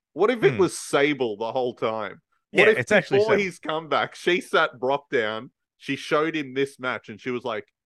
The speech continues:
Speaker 1: "You should just do this for every
Speaker 2: <laughs>
Speaker 1: match." And Brock went back and he's like, "Hey, you know, I spoke to Sable. We've got this amazing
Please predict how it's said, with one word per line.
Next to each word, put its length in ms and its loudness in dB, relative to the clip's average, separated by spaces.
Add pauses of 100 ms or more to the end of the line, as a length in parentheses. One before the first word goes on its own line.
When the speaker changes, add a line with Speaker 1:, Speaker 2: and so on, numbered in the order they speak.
(220)
Speaker 1:
"You 140 -12
should 220 -6
just 280 -6
do 220 -2
this 500 -4
for 220 2
every 300 0
Speaker 2:
<laughs> 20 -
Speaker 1:
match." 340 2 (640)
And 240 0
Brock 260 6
went 240 2
back 240 0
and 80 -6
he's 100 -10
like, 180 0
"Hey, 280 2
you 140 -2
know, 80 0
I 40 -2
spoke 320 -4
to 80 -18
Sable. 440 -6
We've 180 -12
got 160 -2
this 160 -8
amazing 600 -4